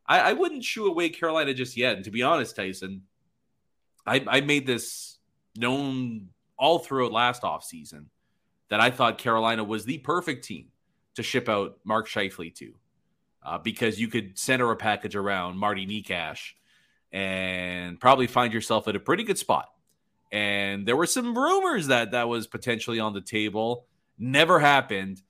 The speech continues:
And what do you know? Necas is above a point a game player for, for Carolina during the regular season there. And I think obviously an untouchable moving forward. So, I mean, maybe Winnipeg, Seth Jarvis might be an option.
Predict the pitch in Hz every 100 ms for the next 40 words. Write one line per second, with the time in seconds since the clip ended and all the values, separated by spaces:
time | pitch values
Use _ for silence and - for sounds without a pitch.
0 | _ _ - 107 110 107 110 107 110 131
1 | 127 127 120 113 117 - 113 110 - 104
2 | 101 92 - _ - 98 110 107 110 107
3 | 104 104 95 104 101 98 95 95 95 92
4 | 95 104 101 98 92 92 98 95 90 95
5 | 92 87 - 95 87 87 87 87 87 80
6 | _ _ _ - 87 98 104 98 101 101
7 | 92 95 90 95 - 120 107 95 95 92
8 | 87 - 110 90 69 73 - 85 78 78
9 | _ _ _ _ _ _ - 95 101 120
10 | 120 123 120 123 113 - 123 - 113 120
11 | 120 - 113 120 120 110 113 - 147